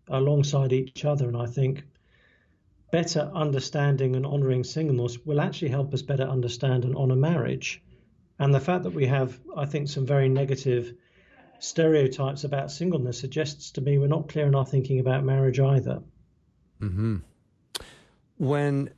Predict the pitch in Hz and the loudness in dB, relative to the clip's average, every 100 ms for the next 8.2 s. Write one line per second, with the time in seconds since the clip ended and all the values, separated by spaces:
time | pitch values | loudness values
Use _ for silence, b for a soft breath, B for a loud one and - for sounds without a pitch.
0 | _ 139 127 120 120 - _ _ _ _ | _ -4 -2 -2 -4 -8 _ _ _ _
1 | _ _ _ _ - 123 123 - 180 - | _ _ _ _ -6 -6 -4 -4 -4 -4
2 | - 120 113 110 104 - _ _ _ _ | -4 -2 0 -2 -6 -12 _ _ _ _
3 | _ _ - _ _ _ _ _ _ _ | _ _ -20 _ _ _ _ _ _ _
4 | 120 113 - 165 160 127 110 123 107 101 | -4 -4 -4 -4 -4 -4 -2 -2 0 0
5 | 101 101 - _ _ - - - 147 110 | 0 -4 -8 _ _ -16 -10 -4 -2 -2
6 | 95 104 - _ _ 107 104 101 104 104 | -4 -6 -12 _ _ -4 -2 -2 -2 -2
7 | 107 104 98 98 95 - _ _ 104 101 | -2 -2 -2 -2 -6 -12 _ _ -4 -2
8 | 98 98 | -2 -4